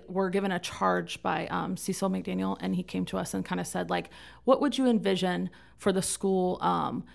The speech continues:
to address every kid's need, to be there for every kid, to do something for all the kids? Like, what would it look like? Think outside the box, you know,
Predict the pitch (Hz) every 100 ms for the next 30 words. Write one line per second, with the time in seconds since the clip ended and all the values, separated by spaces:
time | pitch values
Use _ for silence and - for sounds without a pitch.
0 | - - 208 190 190 190 175 180 - -
1 | - - - - - - 190 190 190 190
2 | 180 170 156 - 170 - 160 - 170 190
3 | - 185 185 180 - 170 175 165 - -
4 | - - 180 190 185 196 196 175 170 -
5 | 104 127 - - - - 185 170 - 185
6 | 180 262 294 277 - - 226 202 196